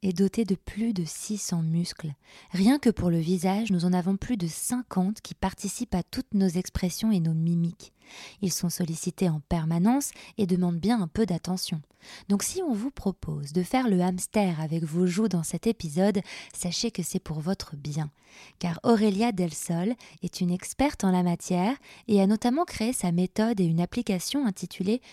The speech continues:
Face Soul Yoga. Il s'agit en d'autres termes de yoga du visage pour apaiser le mental, mais aussi la peau, et donc détendre les traits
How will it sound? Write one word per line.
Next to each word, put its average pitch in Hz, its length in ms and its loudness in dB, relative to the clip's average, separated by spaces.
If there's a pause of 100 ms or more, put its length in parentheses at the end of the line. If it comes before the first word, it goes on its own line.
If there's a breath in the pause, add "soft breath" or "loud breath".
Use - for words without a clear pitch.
Face 247 400 0 (120)
Soul 226 280 2
Yoga. 160 380 -2 (560 soft breath)
Il 190 100 2
s'agit 185 360 4
en 190 80 2
d'autres 170 280 -2
termes 214 300 0
de 165 100 0
yoga 202 400 2
du 160 120 -6
visage 170 500 -2 (380 loud breath)
pour 175 220 -2
apaiser 196 380 2
le 185 60 2
mental, 214 460 0
mais 160 180 0
aussi 160 300 -8
la 151 120 -2
peau, 240 320 4 (320 loud breath)
et 220 100 -2
donc 175 280 0
détendre 247 520 4
les 165 140 0
traits 277 360 0